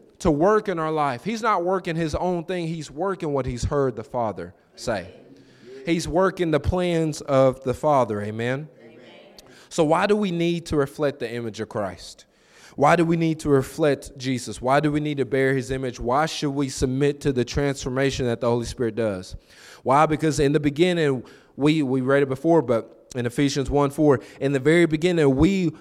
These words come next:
bore the image of God, Son, and Spirit." We already bore that, and then we lost it when Adam and Eve fell.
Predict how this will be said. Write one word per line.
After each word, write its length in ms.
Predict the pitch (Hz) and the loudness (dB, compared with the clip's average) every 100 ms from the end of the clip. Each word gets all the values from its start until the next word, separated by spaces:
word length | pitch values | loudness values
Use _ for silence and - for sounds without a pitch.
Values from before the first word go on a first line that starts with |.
| - | -16
bore 520 | 117 - 185 214 190 | -6 2 4 4 4
the 180 | 170 151 | 2 -2
image 320 | 156 151 147 | -2 -2 -4
of 80 | 135 | -4
God, 340 | 139 135 123 | 0 2 2
Son, 400 | - - 123 120 | 0 0 0 0
and 200 | 117 113 | -4 -8
Spirit." 640 | - - 127 104 82 - - - _ _ _ _ _ _ | -8 -4 -4 -4 -6 -12 -12 -14 _ _ _ _ _ _
We 220 | 135 175 | 0 2
already 500 | 170 175 190 190 180 | 4 4 6 6 4
bore 340 | 160 123 175 170 | 0 0 2 2
that, 200 | 143 123 | 0 -2
and 200 | 127 135 | -2 0
then 220 | 139 131 - - | -2 -2 -8 -2
we 140 | 147 | 2
lost 400 | 139 151 147 - | 4 4 2 0
it 60 | 143 | 0
when 200 | 131 127 | 0 -2
Adam 320 | 120 139 131 | -4 -4 -4
and 80 | 131 | -6
Eve 140 | 127 | -8
fell. 440 | - 135 117 87 | -8 -6 -6 -8